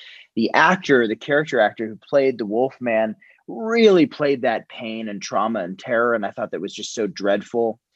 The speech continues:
And Silver <laughs> Bullet really felt like what would really happen if you took on this thing, um, uh, with your drunkle.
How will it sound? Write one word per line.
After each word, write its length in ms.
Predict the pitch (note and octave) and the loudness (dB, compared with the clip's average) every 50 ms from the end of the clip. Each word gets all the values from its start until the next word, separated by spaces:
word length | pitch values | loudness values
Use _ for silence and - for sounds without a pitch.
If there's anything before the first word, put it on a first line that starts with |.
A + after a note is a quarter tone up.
| _ _ _ _ _ - | _ _ _ _ _ -10
And 140 | A2+ G#2+ - | -10 -8 -4
Silver 300 | - D3 C3 A2+ A#2 A#2 | 0 2 2 2 0 -4
<laughs> 0 | |
Bullet 340 | F#2 - - - G#3 F3 - - | -6 -4 0 2 2 2 2 2
really 240 | C#3 C3+ A2+ A2 | 2 2 2 2
felt 240 | - - - F2+ C2+ | 0 0 0 0 0
like 160 | F#2+ G#2+ - | -2 -4 -2
what 80 | A#2 G2 | -2 -2
would 100 | A2 A2 | -2 -2
really 220 | A2+ A2 G2 G#2+ | -2 -2 -2 -2
happen 320 | G#2+ A2+ G#2 G#2+ - A2+ G#2+ | -2 -4 -4 -4 -4 -4 -6
if 100 | G2+ - | -8 -8
you 80 | G#2 | -12
took 240 | F#2 - - A2+ - | -12 -10 -10 -6 -4
on 220 | A2 G#2 G#2 G#2 G2 | -2 -2 -2 -2 -4
this 220 | G2 G2 - - - - | -6 -6 -8 -12 -8 -4
thing, 380 | G#2+ G#2 G2 G2+ G2+ G2+ G2 - - | -2 -2 -2 -2 -4 -6 -8 -6 -4
um, 500 | G2+ G#2 G2 G2 G2+ G2+ G2 G2+ G#2 - _ - | 0 2 2 2 2 0 -2 -4 -6 -6 _ 0
uh, 160 | G#2+ G2 G2 G2 | 2 2 2 2
with 200 | G#2+ A2 - - | 0 -4 -2 0
your 100 | B2 A2+ | -2 0
drunkle. 520 | A2 - C#3 D#3+ G3+ G3+ F#3+ - F#2+ F2+ | 2 4 4 4 4 2 -2 -4 -6 -6